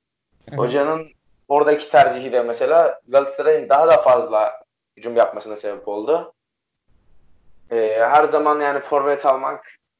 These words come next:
Speaker 2: hücum yapmak demek değil. Orada Fatih Hoca'nın yaptığı kesinlikle yanlıştı. Ay, e, Sivasspor'un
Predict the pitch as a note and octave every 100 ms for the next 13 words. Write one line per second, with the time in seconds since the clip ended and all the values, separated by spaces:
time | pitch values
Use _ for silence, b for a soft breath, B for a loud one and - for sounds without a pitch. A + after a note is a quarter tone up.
0 | _ - B2 C#3 B2+ B2+ B2+ - A#2+ A#2+
1 | - G#2+ - _ _ _ _ _ _ -
2 | A#2+ B2 B2+ C#3+ C#3 - - _ _ _
3 | _ _ _ _ _ _ - C#3 C3+ -
4 | D3 C3+ C3 B2+ B2+ A#2+ A#2+ C3+ B2 C3+
5 | - B2+ B2 - A#2+ A#2+ A#2+ B2 A#2+ A#2+
6 | A#2 - C3+ D3 B2+ G2 C3+ B2 A#2+ A#2
7 | A#2 A2+ A#2 - D3 C#3+ - D3 C#3 C#3+